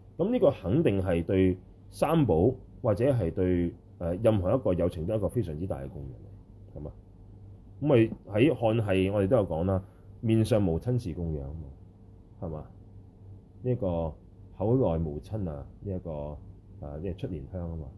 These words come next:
係嘛？噉，噉所以有好多嘅類似嘅講法，其實都係咁上下，係嘛？噉所以都係叫我哋咩呢？將我哋所學習嘅佛法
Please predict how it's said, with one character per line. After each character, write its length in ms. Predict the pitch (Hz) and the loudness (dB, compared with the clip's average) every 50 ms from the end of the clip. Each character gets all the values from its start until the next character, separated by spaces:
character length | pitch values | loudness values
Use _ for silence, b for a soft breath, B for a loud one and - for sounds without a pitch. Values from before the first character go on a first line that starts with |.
| - - - - | -20 -20 -18 -16
係 40 | - | -14
嘛？ 140 | 73 69 64 - - - - - - - - - - | -12 -12 -14 -16 -18 -20 -20 -20 -20 -20 -20 -12 -4
噉， 220 | 123 127 156 175 - - - - - 147 | -2 0 0 0 -2 -4 -14 -14 -8 -4
噉 80 | 185 | 0
所 100 | 185 196 | 2 6
以 40 | 185 | 8
有 140 | 143 127 127 | 8 8 8
好 140 | 120 123 135 | 8 6 6
多 280 | 143 160 156 156 147 120 | 6 6 6 4 4 2
嘅 280 | 123 110 107 107 110 117 | 2 2 4 4 2 2
類 200 | - 117 110 101 | 2 2 0 0
似 120 | - - 110 | 0 -2 -4
嘅 160 | 104 101 95 | -2 -2 0
講 180 | 98 90 98 | 0 -2 -2
法， 140 | 95 104 90 | -2 -2 -4
其 120 | 82 80 76 | -4 -4 -6
實 80 | 78 | -6
都 120 | - 117 101 | -4 -2 -2
係 40 | |
咁 200 | 87 80 78 80 | 0 -2 -2 -4
上 120 | 78 73 69 | -6 -8 -10
下， 60 | 69 71 69 - - - - | -10 -12 -12 -14 -14 -14 -12
係 60 | 73 71 | -12 -12
嘛？ 120 | 76 71 - B B B B B | -12 -12 -14 B B B B B
噉 120 | 120 139 | 0 2
所 120 | 120 143 123 | 6 6 6
以 40 | 110 | 6
都 120 | 131 131 | 6 6
係 100 | 123 104 | 4 4
叫 140 | 87 107 98 | 4 4 4
我 100 | 95 92 | 4 4
哋 120 | 87 85 | 4 2
咩 120 | 92 110 110 | 2 2 0
呢？ 100 | 104 - - - - - - - - - | 0 -2 -6 -16 -18 -18 -18 -18 -6 2
將 200 | - 190 190 190 170 | 6 6 6 8 8
我 100 | 131 113 | 8 6
哋 80 | 107 | 6
所 140 | 95 127 139 135 | 6 4 2 2
學 60 | 123 | 2
習 140 | 90 95 95 | 2 2 0
嘅 40 | |
佛 80 | 90 90 | 0 0
法 180 | 85 101 95 | -2 -2 -4